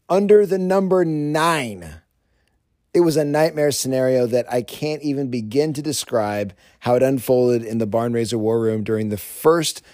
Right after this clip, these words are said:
set of games on Sunday. It was a really, really rough week. Come Monday night, I felt something like, uh, Gene Hackman in Hoosiers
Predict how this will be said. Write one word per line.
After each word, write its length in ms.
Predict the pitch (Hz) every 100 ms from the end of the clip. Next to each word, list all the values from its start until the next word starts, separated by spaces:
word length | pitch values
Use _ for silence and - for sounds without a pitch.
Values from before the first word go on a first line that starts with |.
| -
set 240 | - 143
of 80 | 127
games 360 | 113 110 107 101
on 200 | 113 104
Sunday. 560 | - 110 92 87 85 - _ _ _ _ _
It 140 | 135 139
was 200 | 131 120
a 120 | 113
really, 540 | 110 120 131 123 117
really 340 | 107 110 107 101
rough 320 | 101 92 90
week. 360 | 90 87 - - _ _ _ _ - - - -
Come 160 | 196
Monday 260 | 202 202 180
night, 380 | 165 165 175 - _ _ _ _ _ _ _ _ -
I 80 | 131
felt 340 | 123 190 180 -
something 380 | 175 170 165
like, 340 | 160 151 147 147
uh, 300 | 143 143 135
Gene 380 | 113 147 190 160
Hackman 480 | 160 175 139 131
in 100 | 123
Hoosiers 680 | 120 151 175 110 87 - -